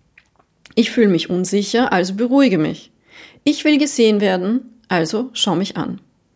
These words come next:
Und hier wird's tricky, denn Anerkennung, die eingefordert wird, verliert ihre Echtheit. Wenn ich jemanden lobe, weil er es erwartet,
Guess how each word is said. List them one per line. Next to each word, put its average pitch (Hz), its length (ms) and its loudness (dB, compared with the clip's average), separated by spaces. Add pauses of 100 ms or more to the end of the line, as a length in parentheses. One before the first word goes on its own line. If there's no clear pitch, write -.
(640)
Und 202 160 -4
hier 208 140 2
wird's 202 200 -4
tricky, - 540 -10 (140)
denn 180 120 -2
Anerkennung, 226 600 0
die 233 80 0
eingefordert 214 680 -2
wird, 214 180 0
verliert 196 320 -4
ihre 202 260 -6
Echtheit. - 640 -14
Wenn 170 140 -4
ich 277 240 0
jemanden 208 400 0
lobe, 208 420 4
weil 170 140 2
er 165 140 -4
es - 220 -8
erwartet, - 600 -6